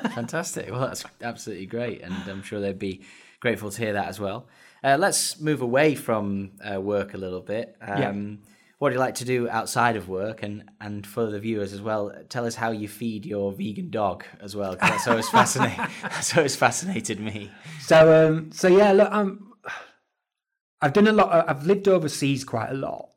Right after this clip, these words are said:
Speaker 2: So my, my background is interesting in that, um,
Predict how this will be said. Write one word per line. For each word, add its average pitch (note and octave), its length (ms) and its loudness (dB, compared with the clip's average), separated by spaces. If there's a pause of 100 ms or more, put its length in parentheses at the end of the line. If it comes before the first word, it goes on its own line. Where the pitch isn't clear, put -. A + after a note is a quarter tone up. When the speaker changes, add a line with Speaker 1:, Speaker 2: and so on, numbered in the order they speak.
(180)
Speaker 2:
So A#2 280 0
my, A#2+ 460 2
my B2 140 -2
background B2 500 0
is - 340 -12
interesting A#2 540 -4
in G#2+ 140 -4
that, - 280 -8 (800)
um, G#2 380 -4